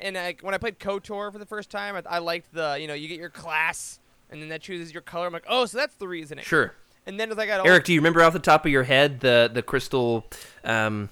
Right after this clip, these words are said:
Speaker 2: I've got 'em in the show notes, so don't
Speaker 1: I'm
Speaker 2: cheat.
Speaker 1: not, I'm
Speaker 2: Do you
Speaker 1: not, I'm
Speaker 2: remember
Speaker 1: not
Speaker 2: the,
Speaker 1: cheating.
Speaker 2: the, the three colors of Jedi lightsabers in kotor and what their corresponding class is?
Speaker 1: Uh,
Speaker 2: Because I definitely had to Google that before this episode.
Speaker 1: see,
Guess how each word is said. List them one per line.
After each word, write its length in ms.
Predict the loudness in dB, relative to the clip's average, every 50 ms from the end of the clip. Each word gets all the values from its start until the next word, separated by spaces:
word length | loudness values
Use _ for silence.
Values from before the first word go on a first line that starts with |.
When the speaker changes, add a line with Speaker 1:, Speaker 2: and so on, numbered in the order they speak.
| -8 -8
Speaker 2:
I've 80 | -2 4
got 100 | 6 6
'em 60 | 6
in 60 | 6
the 40 | 2
show 160 | 2 2 2
notes, 220 | 4 4 2 2 0
so 80 | 0
don't 140 | 0 0 0
Speaker 1:
I'm 60 | -2
Speaker 2:
cheat. 80 | 0 0
Speaker 1:
not, 140 | 0 0 0
I'm 40 | -2
Speaker 2:
Do 80 | 0 0
you 80 | 2
Speaker 1:
not, 60 | 2
I'm 80 | 0 0
Speaker 2:
remember 20 | 2 2 4 4
Speaker 1:
not 80 | 4
Speaker 2:
the, 60 | 2
Speaker 1:
cheating. 280 | 0 -2 -2 -2 -2 -4 -6
Speaker 2:
the, 40 | -6
the 60 | -6
three 560 | -6 -4 -4 -2 2 2 4 4 2 2 -2 -4 -10 -20 -20 _ _
colors 480 | _ 2 4 6 6 6 6 4 4 2
of 140 | 0 -2 0
Jedi 340 | 2 4 6 8 8 6 6
lightsabers 840 | 6 4 4 2 2 0 0 0 2 0 0 0 0 -4 -8 -8 -4
in 300 | -2 0 0 0 0 -2
kotor 560 | -2 0 -2 -2 0 -2 -2 0 2 0 0 0
and 220 | -2 -2 -2 -2
what 160 | -2 -2 -2
their 100 | -2 -6
corresponding 600 | -4 -2 0 0 0 0 -2 -2 -2 0 -2 -4
class 300 | -2 0 0 0 0 0
is? 200 | -4 -4 -4 -4
Speaker 1:
Uh, 200 | -2 -2 -2 -2 -2 -4
Speaker 2:
Because 240 | 0 2 4 6
I 160 | 8 8 6 6
definitely 460 | 4 4 4 4 6 4 2 4 4
had 120 | 4 4 2
to 40 | 2
Google 280 | 0 0 0 0 0
that 180 | 0 0 -2 0
before 240 | -4 -6 -4 -2 -2
this 180 | -2 -4 -4
episode. 380 | -4 -4 -4 -4 -8 -8 -8 -8
Speaker 1:
see, 160 | -10 -12 -16